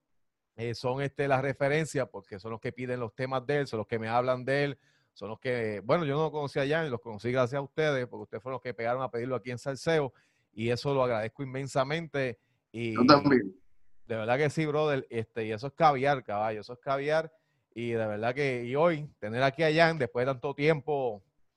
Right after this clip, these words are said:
Speaker 1: eh, de estar pa-, para adelante y para atrás, ti-, tirijada, como dice uno, pero tenemos hoy por fin en la casa, y de verdad que para nosotros es un, es un honor y un privilegio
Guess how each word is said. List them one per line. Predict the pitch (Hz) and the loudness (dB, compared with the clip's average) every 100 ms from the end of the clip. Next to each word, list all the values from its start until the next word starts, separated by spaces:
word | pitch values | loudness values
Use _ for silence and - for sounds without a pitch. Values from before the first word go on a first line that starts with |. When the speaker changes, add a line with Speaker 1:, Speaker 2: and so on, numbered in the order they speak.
| _ | _
Speaker 1:
eh, | - 120 117 113 107 104 | -4 -2 0 -2 -6 -8
de | 101 | -12
estar | 107 131 143 | -6 -4 -4
pa-, | - | -8
para | 120 127 | -2 0
adelante | 147 151 | 0 0
y | |
para | 139 | -2
atrás, | 127 143 147 | 2 4 2
ti-, | 139 | 0
tirijada, | 147 135 147 139 147 156 135 139 | -6 -4 -2 2 6 6 4 0
como | 117 123 | -6 -8
dice | 127 147 | -2 0
uno, | 165 185 160 202 - _ _ | 0 0 -2 -4 -10 _ _
pero | 107 113 | -8 -6
tenemos | 113 135 143 | -2 0 2
hoy | 147 | 0
por | 156 | -2
fin | 139 151 | -2 -2
en | 151 143 | 2 2
la | 139 | 4
casa, | 147 147 143 131 - | 6 4 4 0 -2
y | 117 117 110 107 | -8 -6 -4 -4
de | 104 104 | -4 -4
verdad | 104 117 | -2 -4
que | 127 | -4
para | 123 | -6
nosotros | 127 131 | -6 -4
es | 127 | -6
un, | 123 123 | -8 -10
es | 113 | -6
un | 120 131 | -6 -6
honor | 120 120 120 | -6 -6 -8
y | |
un | 104 | -8
privilegio | 120 123 127 127 123 | -6 -2 0 0 0